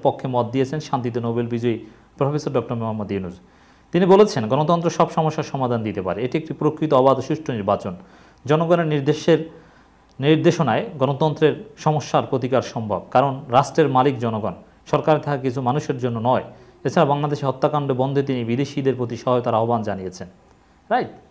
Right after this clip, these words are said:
গত ছাব্বিশ জুলাই ভারতের দি হিন্দু পত্রিকায় প্রকাশিত সাক্ষাৎকারে এসব কথা বলেছেন ডক্টর মোহাম্মদ ইউনূস। যাই হোক, এখানে মূল বিষয় যে একটা নতুন নির্বাচনের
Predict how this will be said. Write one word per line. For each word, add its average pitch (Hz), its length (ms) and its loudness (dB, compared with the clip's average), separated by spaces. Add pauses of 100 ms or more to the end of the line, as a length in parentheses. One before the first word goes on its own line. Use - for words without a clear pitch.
(1300)
গত 120 140 2
ছাব্বিশ 139 360 4
জুলাই 151 160 8
ভারতের 135 360 4
দি 131 60 2
হিন্দু 139 240 -2
পত্রিকায় 139 380 0
প্রকাশিত 131 380 -2
সাক্ষাৎকারে 123 760 0
এসব 120 280 -4
কথা 120 160 0
বলেছেন 117 320 -2
ডক্টর 113 220 -2
মোহাম্মদ 107 340 -4
ইউনূস। 101 300 -6 (840)
যাই 170 180 10
হোক, 233 220 8
এখানে 190 440 6
মূল 165 220 4
বিষয় 143 360 4
যে 143 140 2
একটা - 180 0
নতুন 156 320 2
নির্বাচনের 156 580 4